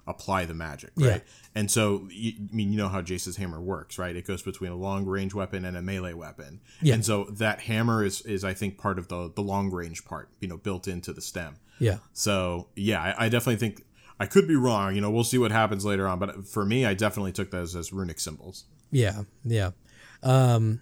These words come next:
Speaker 2: well, and Vi enters, right? Just, uh, walks
Speaker 1: Mm-hmm.
Speaker 2: into his workshop, um, like she owns the place, of course. And,
Speaker 1: Of course.
Speaker 2: uh, <laughs> um, you know, and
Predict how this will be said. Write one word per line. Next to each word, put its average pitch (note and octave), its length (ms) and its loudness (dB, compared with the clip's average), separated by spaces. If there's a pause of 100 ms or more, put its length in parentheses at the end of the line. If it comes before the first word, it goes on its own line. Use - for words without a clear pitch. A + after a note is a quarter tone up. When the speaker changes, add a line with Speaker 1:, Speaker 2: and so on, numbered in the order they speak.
(120)
Speaker 2:
well, D#3+ 400 6
and C#3+ 400 4
Vi D#3 380 6
enters, D3 680 4
right? C3 380 6
Just, C3+ 340 4
uh, A#2+ 140 8
walks D#3 340 6
Speaker 1:
Mm-hmm. D#3+ 80 6
Speaker 2:
into D#3 180 4
his D#3+ 160 6
workshop, A#2 640 2
um, A2 260 2
like G#2+ 160 0
she A2 140 0
owns G#2+ 140 0
the A#2+ 60 -2
place, A2 380 -2 (480)
of G#2+ 140 -2
course. G#2+ 360 -2
And, C3 440 8
Speaker 1:
Of A2+ 280 6
course. C3+ 180 4 (500)
Speaker 2:
uh, E3+ 40 4
<laughs> - 0 -
um, C3+ 520 8 (100)
you D3 140 6
know, A#2+ 280 6
and A#2+ 320 4